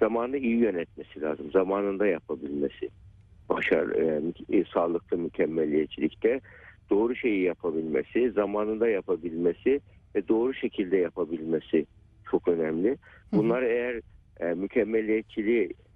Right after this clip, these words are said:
Speaker 1: sağlıklı bir şekilde yürütürse bakıyorsunuz başarıda böyle başarılı olmuş birçok kimsenin arka planında mükemmeliyetçilik vardır. Bu kapital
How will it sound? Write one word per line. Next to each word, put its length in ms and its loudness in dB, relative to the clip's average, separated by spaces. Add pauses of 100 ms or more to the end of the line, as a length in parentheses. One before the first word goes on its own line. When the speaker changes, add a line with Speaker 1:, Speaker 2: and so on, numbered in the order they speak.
(160)
Speaker 1:
sağlıklı 480 -2
bir 60 -6
şekilde 420 0
yürütürse 720 0 (340)
bakıyorsunuz 640 -2
başarıda 800 0
böyle 320 0 (320)
başarılı 440 0
olmuş 340 -4
birçok 320 -2
kimsenin 560 0
arka 340 0
planında 680 0 (360)
mükemmeliyetçilik 920 -2
vardır. 440 -2 (440)
Bu 280 2
kapital 460 -2